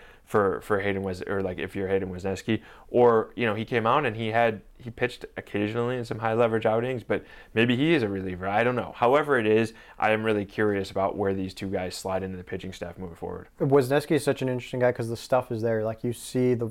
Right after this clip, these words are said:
Speaker 2: the, the velocity on the fo-, four seam fastball tick up in the upper nineties, and you,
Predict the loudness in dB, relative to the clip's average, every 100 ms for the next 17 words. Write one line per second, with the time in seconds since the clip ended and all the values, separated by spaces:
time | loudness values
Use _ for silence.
0 | -2 -2 -2 -6 -2 2 6 4 2 -2
1 | -2 0 -2 -4 -6 -8 -6 -6 -8 -2
2 | -2 0 -6 -2 -2 0 -2 -2 -6 -6
3 | -2 0 0 -2 -4 -4 -4 -4 -4 -4
4 | -4 -6 -6 -6